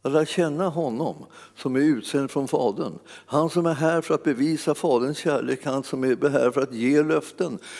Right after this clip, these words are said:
eh, och vara själv garanten för att de löftena ska kunna gå i fullbordan. Det är honom som vi lyssnar till. Det är honom som vi söker. Det är honom som vi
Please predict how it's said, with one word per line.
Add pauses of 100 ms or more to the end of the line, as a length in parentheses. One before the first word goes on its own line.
(160)
eh,
och
vara
själv
garanten
för (280)
att
de
löftena
ska
kunna
gå
i
fullbordan. (420)
Det
är
honom
som
vi
lyssnar
till. (280)
Det
är
honom
som
vi
söker.
Det
är
honom
som
vi